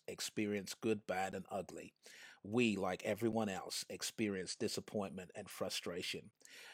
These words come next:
We, like everyone else, experience infirmity in the body, sometimes in the mind. We, uh, go through seasons of instability and uncertainty with our finances, with our careers, and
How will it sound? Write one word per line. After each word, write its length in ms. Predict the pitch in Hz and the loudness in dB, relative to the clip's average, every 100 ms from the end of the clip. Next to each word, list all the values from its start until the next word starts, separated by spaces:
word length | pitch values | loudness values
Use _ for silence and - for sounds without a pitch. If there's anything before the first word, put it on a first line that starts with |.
| - _ | -18 _
We, 260 | 104 123 113 | 4 6 8
like 280 | 101 98 | 6 6
everyone 420 | 110 104 107 101 95 | 4 4 2 0 -2
else, 380 | 90 - - - | -4 -4 -4 -4
experience 800 | 101 - - 120 113 92 85 - | -4 -2 2 2 4 0 -4 -6
infirmity 840 | 110 98 - 110 110 101 - 78 - _ _ _ _ _ - - | -4 -4 4 4 4 0 -4 -8 -12 _ _ _ _ _ -14 -2
in 160 | 107 95 | 0 0
the 80 | |
body, 520 | 90 98 95 87 82 - - - - - - | 2 4 4 2 -8 -14 -16 -14 -14 -16 -2
sometimes 580 | - 107 107 107 104 110 | 4 4 6 2 4 2
in 120 | 98 | 2
the 100 | 95 | 2
mind. 540 | 98 98 92 85 82 - - - - 98 | 2 0 -2 -8 -16 -20 -20 -20 -18 -4
We, 420 | 101 101 98 90 - 104 | 0 2 0 -4 -6 -6
uh, 60 | |
go 240 | 92 110 110 | 4 6 6
through 200 | - 98 | 2 0
seasons 520 | - 120 110 104 - | 2 2 2 -2 -2
of 140 | 92 - | -4 -2
instability 800 | 120 113 - 101 113 110 - | -2 0 0 4 4 4 2
and 80 | 95 | -2
uncertainty 840 | 95 95 - 117 87 104 - 90 92 | -2 0 6 6 6 -2 -4 -4 -8
with 120 | 92 | -8
our 160 | 92 92 | -6 -8
finances, 840 | - 110 107 95 92 - 78 - - - - | 2 4 4 0 -4 -8 -8 -12 -14 -20 -8
with 120 | 95 | -2
our 120 | 98 92 | 0 0
careers, 720 | - 92 101 95 85 - - - - - | -2 0 2 0 -2 -6 -8 -14 -20 -12
and 380 | 113 101 92 92 | -4 -2 -2 -4